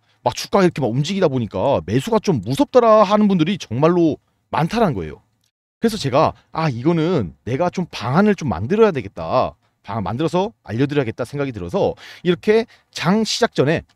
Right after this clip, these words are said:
어, 장 시작 전에 미리 종목을 좀 이제 잡아드린 게 어떤가. 그래서, 어, 단타의 신, 단타방에서 제가 좀 진행을 하고 있습니다.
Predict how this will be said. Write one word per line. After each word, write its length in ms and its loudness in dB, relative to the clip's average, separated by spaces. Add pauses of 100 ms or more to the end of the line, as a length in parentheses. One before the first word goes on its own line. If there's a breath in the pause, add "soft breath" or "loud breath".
(140)
어, 240 -10
장 220 -2
시작 240 -4
전에 360 0
미리 420 -4 (320 soft breath)
종목을 880 6
좀 360 2
이제 360 -4
잡아드린 600 -4
게 420 -2
어떤가. 600 0 (260 soft breath)
그래서, 360 0 (260 loud breath)
어, 120 -6
단타의 540 0
신, 260 -4 (200)
단타방에서 1120 0
제가 160 -8
좀 120 -8
진행을 420 -2
하고 220 -4
있습니다. 480 -2